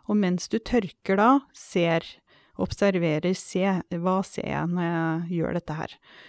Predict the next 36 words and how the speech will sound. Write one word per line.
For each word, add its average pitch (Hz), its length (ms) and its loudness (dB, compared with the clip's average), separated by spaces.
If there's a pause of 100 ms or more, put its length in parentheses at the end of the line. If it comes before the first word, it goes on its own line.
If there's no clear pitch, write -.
(200)
For - 160 -2
det 196 260 4
vi 202 140 4
vet 190 280 2
er 180 140 2
også 190 240 0
at - 80 -20
den 196 220 2
tørkinga, 220 720 -2
den 196 160 2
stimuleringa, 185 720 -2
den 190 160 0
får 202 340 -2
veldig 180 360 0
mange 175 360 0
til - 180 -6
å 180 60 -2
trekke - 300 -6
pusten. - 400 -4 (580)
Så - 120 -4
hvis 190 100 -2
du 220 100 -4
bare 220 220 4
legger 185 480 0
ungen 175 380 0
på 180 160 -2
brystet 185 480 -2
og - 100 0
ikke 202 280 -4
gjør 160 300 0
noe, 226 220 6 (380)
så - 200 0
legger 175 300 0
de 180 60 -2
seg 180 200 -4
til, 170 440 -2